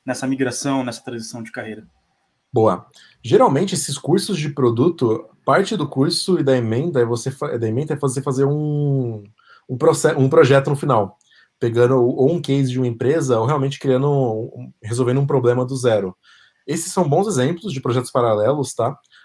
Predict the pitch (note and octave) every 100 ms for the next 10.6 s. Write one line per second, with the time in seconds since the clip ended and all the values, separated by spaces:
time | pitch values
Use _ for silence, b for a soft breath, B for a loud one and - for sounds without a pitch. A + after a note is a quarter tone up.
0 | b A#2+ A2+ A2+ C#3+ G#3 G#3+ G3 - G3
1 | E3 E3+ C3+ D3 G3+ G3+ B2+ A2 G2+ A2
2 | F3+ E3+ - - D#3 G3 - B2+ D3+ F#3
3 | - - F#3 C#3 D3+ C#3+ C3 D3+ F#3+ F3+
4 | F3 C#3+ C3+ D3+ E3+ E3 C3 B2 D#3 -
5 | F#3+ G3 _ B B B C#3 A#2 A#2 A#2
6 | A2+ A2 C3+ D#3+ D#3 C3+ C#3 D3 B2 A#2
7 | E3 F3 E3+ E3 E3 D3 D3+ D3 D3 C3
8 | C#3 C#3+ D#3 C#3+ A#2+ - F2+ - C3 -
9 | C3+ - C3+ D#3 C#3+ C#3 C3+ A#2+ B2 B2+
10 | - A#2+ G#2+ G2+ C3 C#3+